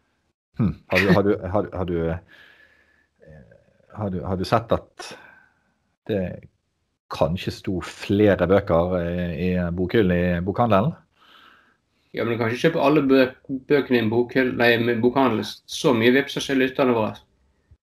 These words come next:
Speaker 1: Nei. Eh, OK, jeg skal ikke avbryte
Speaker 2: Ja.
Speaker 1: deg.
Speaker 2: Takk. Uansett da, så, eh, vet ikke om du husker jeg en gang så,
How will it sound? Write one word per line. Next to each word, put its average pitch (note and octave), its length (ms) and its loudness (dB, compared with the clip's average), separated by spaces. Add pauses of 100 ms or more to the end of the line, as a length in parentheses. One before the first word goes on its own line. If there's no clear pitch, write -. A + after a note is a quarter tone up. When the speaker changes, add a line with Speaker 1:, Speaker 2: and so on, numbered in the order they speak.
(760)
Speaker 1:
Nei. E2+ 460 -2 (560)
Eh, F#2 260 -8
OK, F2+ 160 -4
jeg A#2 400 -6
skal - 120 -8
ikke D#2+ 180 -2
avbryte F2 260 -2
Speaker 2:
Ja. G2 60 0
Speaker 1:
deg. F#3+ 100 -6 (680)
Speaker 2:
Takk. - 280 0 (1400)
Uansett F3+ 400 6
da, A#2+ 100 6
så, E3 200 4 (680)
eh, F3 240 2 (160)
vet F#3+ 160 2
ikke G3+ 80 6
om D#3 80 4
du D#3+ 60 4
husker F3 260 2
jeg D3+ 240 8
en D3 80 6
gang D#3 160 6
så, D3+ 160 -2